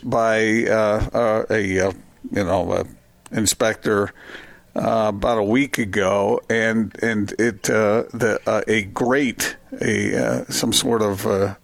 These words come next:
opening had been left open instead of closed, and a raccoon fell into the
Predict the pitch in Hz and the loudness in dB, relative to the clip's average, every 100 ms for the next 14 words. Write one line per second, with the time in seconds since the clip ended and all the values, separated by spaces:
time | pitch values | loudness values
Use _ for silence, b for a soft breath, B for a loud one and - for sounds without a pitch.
0 | - 131 127 120 107 101 107 98 110 101 | -4 -2 0 0 0 0 0 0 0 2
1 | 104 117 113 - - 117 107 101 113 101 | 2 2 0 -2 -4 2 2 2 0 0
2 | 95 - B B B B - 117 - 120 | -4 -8 B B B B -2 0 2 2
3 | 98 95 - - 170 127 107 104 101 - | 2 0 -4 0 2 2 4 2 2 -2
4 | - B B B B B - 127 117 113 | -8 B B B B B -2 0 2 2
5 | 151 143 - - 294 160 98 85 85 - | 2 0 0 2 4 4 2 -4 -6 -14
6 | - _ _ - _ _ _ - - 139 | -20 _ _ -20 _ _ _ -8 0 2
7 | 123 110 110 101 117 104 98 | 2 2 2 2 0 2 0